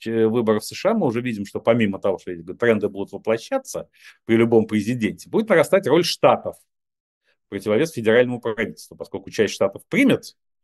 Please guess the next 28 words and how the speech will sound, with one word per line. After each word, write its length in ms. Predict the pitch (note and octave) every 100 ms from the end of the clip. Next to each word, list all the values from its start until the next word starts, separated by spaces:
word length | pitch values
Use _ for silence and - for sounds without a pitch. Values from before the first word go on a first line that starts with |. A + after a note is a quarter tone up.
| _ _ _
победителя, 540 | - G2 G#2 F2+ F2+ F#2
а 40 |
часть 280 | - A3+ -
нет. 240 | A2 E2+ - - _
Конечно, 220 | C#3 C#3+ G#2+
никакой 220 | A2 G2+
революции 440 | G2+ G2+ F#2 F#2+
в 80 | -
С 60 | -
Ш 160 | G2+
А 60 | F#2+
и 20 |
раскола 400 | F#2 F#2+ G2 F2
формального 500 | E2+ F#2+ F#2+ F2 E2+
государства 480 | E2+ - G2 E2+ F#2+
не 100 | F#2
будет, 400 | E2 D#2+ G3+ A3 _ _ - - _
но, 300 | A#2+ G3 D4
так 60 | D4
сказать, 220 | - E3 D3+
с-, 160 | C#3
само 440 | C3 C#3+ D#3 D3+ B2+
укрепление 640 | B2+ B2+ C#3+ D3 C#3 B2+
развития 380 | B2 A#2+ C#3 B2
федерализма — 680 | B2 B2+ B2+ D3 B3+ E3+ A#2+
это 160 | C3 F3
всегда 320 | - A2 B2+
плюс, 440 | - E2 - -